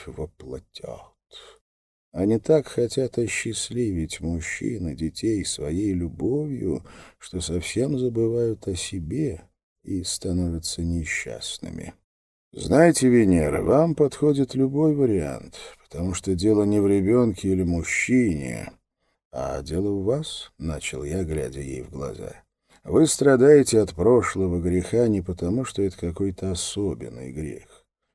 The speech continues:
К несчастью, грехом детоубийства отмечена почти каждая женщина за тридцать.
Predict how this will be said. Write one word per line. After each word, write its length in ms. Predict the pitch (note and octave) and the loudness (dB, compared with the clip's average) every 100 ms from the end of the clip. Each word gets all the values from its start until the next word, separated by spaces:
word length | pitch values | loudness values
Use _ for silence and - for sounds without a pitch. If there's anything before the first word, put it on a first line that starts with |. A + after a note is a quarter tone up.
| _ - | _ -16
К 20 | |
несчастью, 680 | - - B2 B2+ - B2 G#2+ | -14 -2 0 0 2 2 4
грехом 500 | F2+ F2 - A#2 A#2 | 4 2 2 2 4
детоубийства 920 | G#2 F#2+ F#2 D2+ E2 B2 - A2 F#2 | 0 0 0 0 0 -2 -2 0 0
отмечена 560 | - D#2+ G#2+ - G#2 | 0 -4 -2 -2 -4
почти 440 | F2+ F2 - - F#2+ | -2 -4 -2 -4 -4
каждая 580 | D#2+ E2+ G#2+ A#2 A#2+ F2 | -2 -4 -4 -8 -8 -8
женщина 580 | C#2 D2+ - - F2 F#2 | -8 -8 -8 -8 -6 -4
за 120 | F#2 | -4
тридцать. 720 | A#2 A#2 - - - - | -6 -10 -10 -12 -12 -16